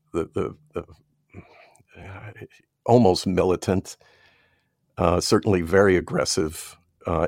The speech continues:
anti-abortion movement in the United States. And I'm careful to say that because it started out as a pro-life commitment for me, but it eventually became exclusively anti-abortion.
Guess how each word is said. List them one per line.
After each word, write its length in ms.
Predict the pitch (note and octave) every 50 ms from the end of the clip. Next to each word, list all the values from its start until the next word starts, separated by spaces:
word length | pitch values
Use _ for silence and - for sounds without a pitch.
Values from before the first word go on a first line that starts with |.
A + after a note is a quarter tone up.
| -
anti-abortion 800 | A2 G2+ - - - E2 E2 D#2 - E2 D#2+ D#2+ - - D2+ E2+
movement 560 | E2 D2 D2 - - F#2+ G2 G2+ - - - _ _ _ _ _
in 100 | - F2
the 60 | D#2+ E2
United 240 | D#2+ E2 D2+ E2
States. 260 | - - - G2 - B2
And 80 | A2
I'm 80 | G#2+ G2
careful 320 | - - C3 B2+ - A#2+
to 100 | F#2+ F#2+
say 220 | - - G#2 F#2 F2+
that 260 | D#2+ E2+ - - -
because 320 | - - - - F#2+ E2
it 120 | E2+ - -
started 420 | - - A#2 A#2 B2+ A2+ G#2+ A2+
out 220 | G#2+ G#2 G2+ F#2
as 100 | F2+ -
a 60 | - -
pro-life 680 | - - - G#2+ F#2+ F#2 F2+ F2+ G2 F#2 F2 - -
commitment 460 | - - D2 C#2+ - - F2+ D#2+ -
for 160 | - - - D#2
me, 240 | E2+ E2 F2 F2+
but 160 | E2+ - F2 F2
it 120 | F#2+ G#2+
eventually 460 | - G#2 G2+ G#2+ G#2 - - F#2+ F2
became 460 | D#2 D#2 C#2 - - F#2+ F2+ F2+ D#2
exclusively 880 | D#2+ D#2 - - - - G#2+ G2+ G#2+ - - - - F#2+ F#2+ F#2 F#2+ - -
anti-abortion. 1700 | F2+ F2+ G2 F2+ - - - F2+ F2+ F2 F2 - _ _ _ _ _ _ _ _ _ - - F2+ E2+ E2+ - - - - - D#2+ E2+